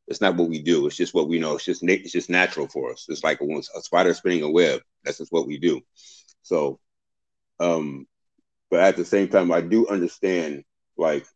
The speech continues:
with, 'cause, like, see, the, the thing with me, and I think nine out of ten men would agree. Uh,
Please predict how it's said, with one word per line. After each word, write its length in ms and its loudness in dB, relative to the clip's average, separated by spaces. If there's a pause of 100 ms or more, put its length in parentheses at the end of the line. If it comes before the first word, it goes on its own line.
(160)
with, 200 0 (1200)
'cause, 140 2
like, 300 2
see, 140 4
the, 80 2 (120)
the 80 2
thing 300 4
with 160 2
me, 420 4 (140)
and 120 0
I 120 2
think 200 -6
nine 180 0
out 100 0
of 80 -6
ten 200 0
men 260 2
would 120 0
agree. 480 -2 (460)
Uh, 100 -12